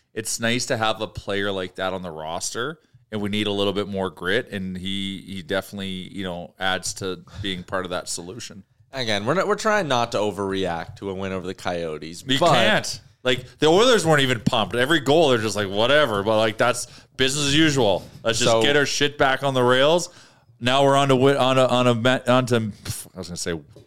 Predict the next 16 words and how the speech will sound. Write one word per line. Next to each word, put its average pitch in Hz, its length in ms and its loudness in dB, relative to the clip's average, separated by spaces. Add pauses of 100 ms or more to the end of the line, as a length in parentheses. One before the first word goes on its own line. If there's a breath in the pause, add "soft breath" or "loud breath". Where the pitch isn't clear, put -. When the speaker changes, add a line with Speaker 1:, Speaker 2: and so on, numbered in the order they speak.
(480)
Speaker 2:
Minnesota. 104 540 -8
Speaker 1:
Minnesota, 110 340 -2
no, 110 120 4
but 95 160 -2
then 101 180 0
Bill 110 160 4
Belichick's, 101 560 0
we're 101 140 0
on 98 100 2
to 98 80 -6
Cincinnati. 90 580 -4
That 82 180 -6
came 92 140 -12
into 87 140 -8
my 85 140 -8
head. 87 240 -8